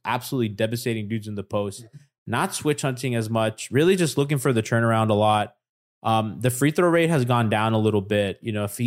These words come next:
Speaker 1: if he's not just catching in transition and he's pump faking five times, you know, he's just kind of looking for a post up and a turnaround, and then that's it. And his game has just felt a little different. And I don't know if it's tired legs, 'cause they've, you know,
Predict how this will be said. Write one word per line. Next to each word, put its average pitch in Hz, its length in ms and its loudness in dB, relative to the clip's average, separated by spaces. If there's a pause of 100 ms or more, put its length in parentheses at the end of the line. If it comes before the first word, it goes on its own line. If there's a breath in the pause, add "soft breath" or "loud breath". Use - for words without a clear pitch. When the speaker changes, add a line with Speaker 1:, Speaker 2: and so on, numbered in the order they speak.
(100)
Speaker 1:
if 123 120 -4
he's 127 160 2
not 160 200 2
just 151 160 -4
catching 147 360 0
in 117 100 0
transition 117 640 -2 (400)
and 104 100 -6
he's 107 120 -4
pump 123 200 2
faking 120 260 2
five 110 260 0
times, 107 480 -2
you 113 160 -2
know, 98 160 2
he's 104 240 -2
just 107 260 -4
kind 107 160 0
of 98 100 -2
looking 110 260 0
for 104 180 0
a 98 40 0
post 107 320 -2
up 107 140 0
and 101 100 0
a 98 60 -4
turnaround, 101 460 -4
and 95 100 -10
then 101 140 -6
that's 95 220 -4
it. - 280 0 (420)
And 160 200 0
his 160 380 2
game 175 260 2
has 302 120 0
just 196 220 0
felt 175 300 2
a 151 40 2
little 127 300 4
different. 120 460 0 (480)
And 127 160 0
I 143 100 0
don't 196 180 2
know 170 200 4
if 160 180 0
it's 139 380 0 (340)
tired 131 400 0
legs, 156 640 0 (240)
'cause 117 160 2
they've, 123 240 2 (220)
you - 80 -8
know, 101 140 -8